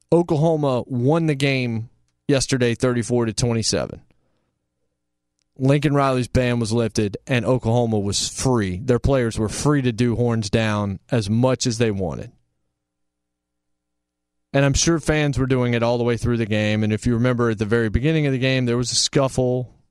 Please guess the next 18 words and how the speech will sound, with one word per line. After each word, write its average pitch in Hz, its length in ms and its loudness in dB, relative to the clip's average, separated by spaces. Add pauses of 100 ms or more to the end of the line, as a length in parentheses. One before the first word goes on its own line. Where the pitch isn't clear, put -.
(280)
which 123 180 -2
is 117 140 2
not 117 320 0 (600)
completely 123 540 2
surprising. 110 840 0 (3750)
But 147 120 2
when 147 120 4
you 143 100 2
beat 143 240 2
'em, 131 140 2
you 131 80 -2
should 131 260 0
be 113 140 0
able 104 140 -2
to 107 80 -4
do 104 180 0
horns 110 300 0
down. 104 420 -2